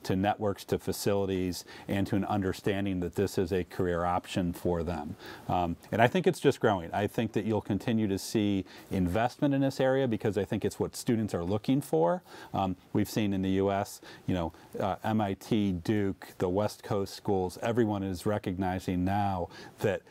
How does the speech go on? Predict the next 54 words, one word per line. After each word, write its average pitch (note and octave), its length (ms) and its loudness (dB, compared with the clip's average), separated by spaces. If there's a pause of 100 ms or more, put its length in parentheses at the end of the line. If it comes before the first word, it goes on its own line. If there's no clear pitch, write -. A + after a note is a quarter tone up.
despite A2 420 2
the G2+ 80 0
fact G#2 380 0
that F#2+ 140 0
in F#2+ 80 0
the F#2 100 0
nineteen G2+ 380 0
nineties F#2+ 360 -2
some G2 200 -2
of F2+ 100 -2
your F2 140 -2
coolest G#2 640 -2 (240)
technologies G2+ 600 -2
came F#2+ 200 -2
out F#2 100 0
of F2 100 -4
university F#2 520 0
laboratories, E2+ 840 -2 (300)
that G2 120 2
in F2+ 80 0
the F2 100 0
two G#2 200 0
thousands G#2 640 4
and F2+ 100 0
in F2 120 0
the F2 80 0
next G2+ 340 0
couple F#2+ 300 -2
decades, E2+ 520 -4 (280)
the - 100 0
coolest A2 540 2
co-, G#2+ 100 -4
technologies F#2+ 800 -2
or E2+ 80 0
companies F#2 560 -4 (240)
are G2 120 2
not A#2 200 6
gonna G#2 100 -2
come A#2+ 100 0
out F#2+ 120 0
of E2+ 80 -2
the E2+ 80 -4
laboratories, G2 760 2
but F#2+ 120 0
out G2 160 0
of E2 80 -6
the F2+ 80 -4
student F#2+ 440 -2
base, F2+ 300 -2
which - 160 -4
is F2 120 -6
just - 220 -6
an E2+ 120 -4
immense F#2 440 -2